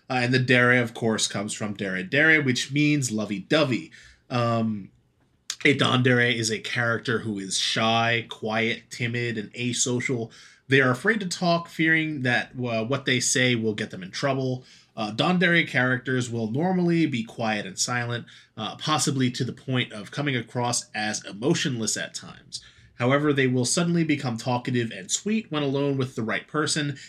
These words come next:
if they are comfortable enough to pour their heart out, revealing that they're actually just shy. Um,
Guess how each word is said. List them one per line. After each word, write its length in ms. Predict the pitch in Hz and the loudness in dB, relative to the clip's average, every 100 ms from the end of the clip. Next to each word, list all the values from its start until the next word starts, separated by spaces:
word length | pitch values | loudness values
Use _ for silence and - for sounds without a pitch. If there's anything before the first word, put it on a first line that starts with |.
| - - | -16 0
if 220 | 202 202 | 0 2
they 140 | 175 | 2
are 120 | 156 151 | 2 0
comfortable 460 | 139 131 131 127 | -6 -4 -2 0
enough 240 | 120 113 - | 0 -2 -4
to 80 | |
pour 320 | 117 - 120 110 | -10 -6 -2 0
their 160 | 104 | -2
heart 260 | 95 165 165 | 0 4 4
out, 180 | 165 131 | 4 2
revealing 480 | 117 143 160 151 123 | 0 2 2 2 2
that 180 | 110 | 0
they're 180 | 110 107 | -2 -2
actually 480 | 131 131 - 131 127 | -2 -4 -4 -2 -2
just 380 | 113 95 87 - | -4 -6 -4 -6
shy. 500 | - - - - - _ _ _ _ - | -8 -8 -10 -14 -20 _ _ _ _ -2
Um, 560 | 117 113 104 101 90 | 2 2 0 -4 -10